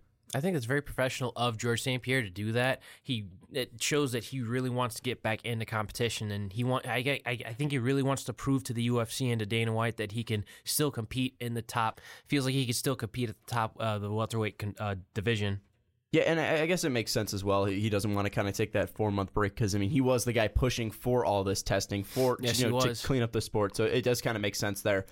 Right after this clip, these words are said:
Speaker 1: And
Speaker 2: Uh,
Speaker 1: it's interesting that that's brought up because a lot of fighters back in the day were actually accusing him of taking steroids. He was accused of greasing once, and that was with that second fight, that second title fight with B J Penn.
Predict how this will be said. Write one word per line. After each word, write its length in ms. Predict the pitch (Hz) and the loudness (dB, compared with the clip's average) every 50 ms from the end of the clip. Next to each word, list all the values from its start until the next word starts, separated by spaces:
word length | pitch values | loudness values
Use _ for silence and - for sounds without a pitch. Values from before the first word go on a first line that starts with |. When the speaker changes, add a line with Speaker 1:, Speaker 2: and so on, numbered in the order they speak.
| - - - | -16 -8 -2
Speaker 1:
And 120 | 147 156 | 0 2
Speaker 2:
Uh, 60 | 139 120 | 2 4
Speaker 1:
it's 140 | 113 - | 2 2
interesting 420 | 180 190 - 208 196 - 208 202 196 | 0 -2 -2 -4 -4 -2 -2 -2 -2
that 140 | 170 147 - | -2 -2 -2
that's 200 | 151 151 151 - | -2 -2 -2 -4
brought 220 | - 147 139 139 | -2 -2 0 0
up 140 | 143 139 120 | -2 -2 -4
because 180 | 131 117 123 | -4 -4 -4
a 80 | 113 113 | -4 -4
lot 240 | 117 127 127 143 147 | -2 0 0 0 0
of 80 | 143 | -2
fighters 320 | - - 143 143 135 135 120 | -2 -2 -2 -2 -2 -4 -4
back 280 | 110 131 123 127 - | -4 -2 -2 -2 -2
in 60 | 123 117 | -4 -6
the 60 | 113 | -4
day 160 | 107 120 123 | -2 -2 -2
were 140 | 123 117 113 | 0 0 2
actually 380 | 117 117 117 - - 127 123 | 2 0 -2 -4 -6 -4 -4
accusing 500 | 107 - - - - 131 127 110 120 117 | -6 -6 -8 -6 -4 -4 -2 -2 -2 -4
him 240 | 107 101 117 113 110 | -2 -2 -2 0 -2
of 100 | 104 - | -2 -4
taking 300 | - 117 107 - 107 101 | -2 -4 -4 -4 -4 -6
steroids. 560 | - - - 104 107 104 101 98 95 101 - | -6 -4 -2 -2 0 0 0 -2 -4 -4 -4
He 80 | - 127 | -2 -2
was 100 | 127 120 | -2 -2
accused 380 | 120 117 - - 165 165 139 139 | -4 -4 -2 -2 -2 0 0 -2
of 80 | 123 | -2
greasing 420 | 110 135 143 139 - 139 120 110 104 | 0 0 0 0 0 -2 -2 -2 0
once, 460 | 117 135 131 127 120 110 - - - - - - - - 107 | 2 2 2 2 0 -2 -6 -8 -10 -12 -16 -20 -18 -14 -10
and 120 | - 113 120 | -4 0 0
that 160 | 120 123 117 | 0 0 0
was 140 | 123 113 117 | -2 -4 -6
with 120 | 123 - | -4 -2
that 180 | 120 113 - - | -2 -2 -2 -2
second 360 | - - 123 - 123 117 113 | -2 -2 -2 -2 -4 -6 -6
fight, 300 | - - 113 110 - - | -2 -2 -2 -2 -2 -4
that 140 | 101 101 - | -6 -6 -4
second 280 | - 123 113 110 104 | -4 -4 -4 -4 -6
title 280 | - - 120 117 113 110 | -4 -2 -2 0 0 0
fight 260 | - - 113 107 69 | -2 -2 -2 -2 -2
with 140 | 90 98 95 | -6 -6 -4
B 140 | 110 110 104 | -4 -4 -2
J 200 | - 110 101 101 | -2 -2 -2 -2
Penn. 360 | - - 113 110 104 101 | -2 -2 0 0 0 -2